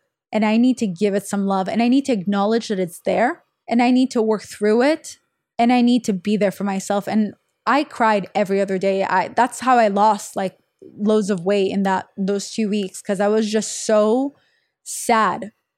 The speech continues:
But nothing that goes up or down stays that way. So I was so sad, and I went through it,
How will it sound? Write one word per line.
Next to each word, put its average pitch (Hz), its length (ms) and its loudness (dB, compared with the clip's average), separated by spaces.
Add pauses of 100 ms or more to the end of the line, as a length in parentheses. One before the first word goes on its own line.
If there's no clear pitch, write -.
But 220 220 0
nothing 294 800 2 (300)
that 220 120 0
goes 233 220 2
up 233 180 2
or 254 60 2
down 208 340 0
stays 196 360 -2
that 185 200 -2
way. 190 360 -2 (680)
So - 200 0
I 220 40 4
was 208 220 0
so 233 240 2
sad, 208 600 0 (400)
and 214 120 0
I 208 80 2
went 208 320 0
through 214 320 0
it, - 360 -4